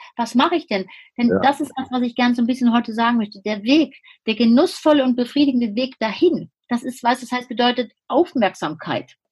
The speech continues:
Speaker 2: Klar.
Speaker 1: Auch auf den Genuss, den Weg dahin, auf den Genuss. Und
Speaker 2: Ja,
Speaker 1: dann gibt es
Speaker 2: okay.
Speaker 1: auch immer dieses, dieses, die Erregungssteigerung.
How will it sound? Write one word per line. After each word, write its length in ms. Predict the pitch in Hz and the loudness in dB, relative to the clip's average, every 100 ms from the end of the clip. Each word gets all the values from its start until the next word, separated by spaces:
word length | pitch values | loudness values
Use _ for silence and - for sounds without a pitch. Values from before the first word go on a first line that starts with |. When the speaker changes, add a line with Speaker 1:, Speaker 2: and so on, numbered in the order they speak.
| - | -4
Speaker 2:
Klar. 180 | 160 147 | 0 4
Speaker 1:
Auch 260 | 247 269 - - | 2 2 -8 -4
auf 160 | 226 240 | -2 2
den 180 | 277 247 | 4 4
Genuss, 440 | 262 277 349 - | 4 4 4 2
den 180 | 262 247 | 0 2
Weg 200 | 285 294 | 0 2
dahin, 200 | 285 269 | 2 2
auf 140 | 247 | 0
den 160 | 262 247 | -2 0
Genuss. 440 | 254 285 370 - - - - | 2 2 0 -4 -20 -20 -8
Und 140 | - 147 | 0 2
Speaker 2:
Ja, 60 | |
Speaker 1:
dann 80 | 262 | 2
gibt 180 | 294 - | 0 -4
es 80 | - | -6
Speaker 2:
okay. 80 | - | -8
Speaker 1:
auch 140 | - | -2
immer 240 | 269 254 | 2 2
dieses, 400 | 240 254 226 - - | 2 -4 -4 -10 -8
dieses, 460 | 233 220 233 - | -8 -6 -12 -10
die 220 | - 247 - | -4 -4 -2
Erregungssteigerung. 1000 | 240 220 269 277 240 - 208 196 175 175 | -4 0 0 0 -2 -2 -2 0 -4 -6